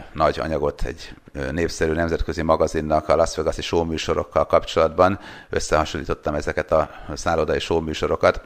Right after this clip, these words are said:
Aztán elmentem Los Angelesbe, onnan tovább San Diegoba, onnan elmentem Phoenixbe, ugye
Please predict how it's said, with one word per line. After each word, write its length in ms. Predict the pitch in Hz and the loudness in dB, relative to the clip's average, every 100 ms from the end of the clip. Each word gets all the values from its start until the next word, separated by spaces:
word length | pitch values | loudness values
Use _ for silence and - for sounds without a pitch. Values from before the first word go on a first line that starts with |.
| - | -8
Aztán 460 | - - 90 87 - - - _ | -6 2 4 2 -2 -18 -20 _
elmentem 640 | - 104 95 85 87 82 78 - | 6 8 8 4 2 2 -2 -6
Los 220 | 85 90 | -4 0
Angelesbe, 720 | 123 117 113 98 - 95 87 - | 0 4 4 4 6 6 4 0
onnan 640 | 92 85 76 76 71 69 - - - _ | 0 2 0 0 -2 -8 -10 -20 -20 _
tovább 640 | - 85 76 73 73 71 - - | 4 8 8 8 4 0 0 -2
San 240 | - 98 | 2 4
Diegoba, 680 | 92 87 82 80 76 73 - - - - | 4 2 4 4 4 2 -2 -20 -20 -2
onnan 220 | 101 90 | 0 4
elmentem 640 | 87 87 80 69 76 71 62 | 4 4 2 -2 -2 -2 -6
Phoenixbe, 720 | - 85 85 82 98 101 104 78 | -4 -2 -2 -2 4 4 4 -4
ugye 260 | 69 80 | -2 0